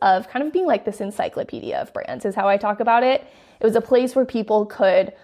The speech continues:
learn more about different brands they were seeing online. Brands could come in, claim their pages,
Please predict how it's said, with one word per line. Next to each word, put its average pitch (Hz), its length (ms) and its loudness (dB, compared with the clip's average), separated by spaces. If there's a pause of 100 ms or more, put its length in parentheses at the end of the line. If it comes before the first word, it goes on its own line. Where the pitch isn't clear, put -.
(160)
learn 285 300 4
more 240 200 6
about 233 220 4
different 214 240 -2
brands 196 260 0
they - 120 0
were 202 100 0
seeing 202 300 -2
online. 190 400 2 (100)
Brands 262 340 4
could 262 160 -2
come 214 240 0
in, 196 300 2
claim 240 320 2
their 226 160 4
pages, 180 580 0